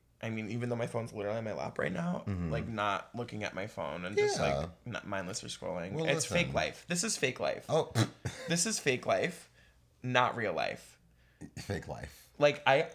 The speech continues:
Speaker 1: I turned off Scruff.
Speaker 2: Uh-huh.
Speaker 1: I didn't delete it. But I turned it off 'cause I was like, "This is fake. If I'm gonna, like, meet people, I'm gonna meet them in real life."
Speaker 2: Yeah.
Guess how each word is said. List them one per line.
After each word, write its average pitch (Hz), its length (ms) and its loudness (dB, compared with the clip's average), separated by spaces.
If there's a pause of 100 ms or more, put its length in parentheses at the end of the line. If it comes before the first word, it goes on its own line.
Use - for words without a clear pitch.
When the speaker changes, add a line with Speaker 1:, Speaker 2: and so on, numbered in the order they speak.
Speaker 1:
I 151 240 6 (360)
turned 151 260 -2
off 127 180 2
Scruff. - 640 -6 (320)
Speaker 2:
Uh-huh. 80 400 -2
Speaker 1:
I - 40 -4
didn't 123 340 -6
delete 62 300 -12
it. - 140 -14 (840)
But 135 220 2
I 151 40 2
turned 160 300 -2
it 143 80 4
off - 220 0
'cause - 100 -10
I 139 60 2
was 135 100 -2
like, 160 160 -2
"This - 200 -4
is 170 120 -4
fake. 143 480 -2
If - 140 0
I'm 139 140 2
gonna, 170 180 0
like, 156 180 -2
meet 120 220 -6
people, 151 240 -4
I'm 139 60 -2
gonna 139 100 -2
meet 139 320 -6
them 127 160 0
in 123 100 -4
real 147 140 -4
life." - 400 -6 (920)
Speaker 2:
Yeah. 120 240 2